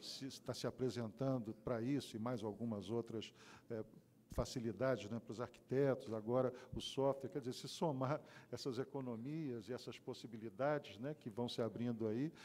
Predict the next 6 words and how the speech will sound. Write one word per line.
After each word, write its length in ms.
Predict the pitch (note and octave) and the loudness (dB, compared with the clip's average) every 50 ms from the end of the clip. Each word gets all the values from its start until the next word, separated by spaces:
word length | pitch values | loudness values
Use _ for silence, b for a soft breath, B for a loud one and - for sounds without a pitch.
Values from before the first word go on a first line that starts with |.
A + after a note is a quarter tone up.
| B B B B | B B B B
é, 240 | E3 D3+ C#3+ C3+ B2+ | 2 4 4 4 4
tá, 240 | C3 - - C#3 C#3 C#3 B2+ A2 A#2+ B B B | 2 4 4 4 6 6 2 0 -2 B B B
supera 840 | B - - - D3+ - - - - C#3 C#3 D3 D3 D3 C#3 C3+ B2+ B2+ B2+ B2 C#3+ C#3+ C#3+ C#3+ - - | B -4 0 2 0 0 2 4 4 6 6 6 4 4 4 4 2 2 0 -4 -6 -10 -14 -16 -16 -10
bastante, 720 | C3 A2+ C#3 C3 - - - - D3+ D#3+ D#3 C#3 - C3 | 2 4 4 4 4 0 2 4 4 6 6 4 0 -2
né, 100 | A#2+ B2 | 0 0
o, 100 | B2 A2 | 0 0